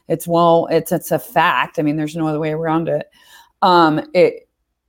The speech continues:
it can be hard. So in that sense, you know, it just, in her, in her s-, case, I guess it depends. <laughs>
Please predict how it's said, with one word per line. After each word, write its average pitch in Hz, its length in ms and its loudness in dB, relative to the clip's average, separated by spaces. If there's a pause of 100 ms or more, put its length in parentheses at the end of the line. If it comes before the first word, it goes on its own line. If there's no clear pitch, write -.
(100)
it 170 240 0
can 165 180 -4
be 143 120 -4
hard. - 380 -10
So - 400 2
in 262 180 2
that 294 200 0
sense, 254 400 -4
you 240 100 -2
know, 175 200 -2
it 208 80 -10
just, - 420 -12 (240)
in 156 180 -2
her, 147 360 -12
in 156 220 -2
her 151 160 -10
s-, - 160 -16 (380)
case, - 300 -14
I 160 40 -8
guess - 240 -10
it 151 100 -14
depends. 254 880 -4
<laughs> 254 60 0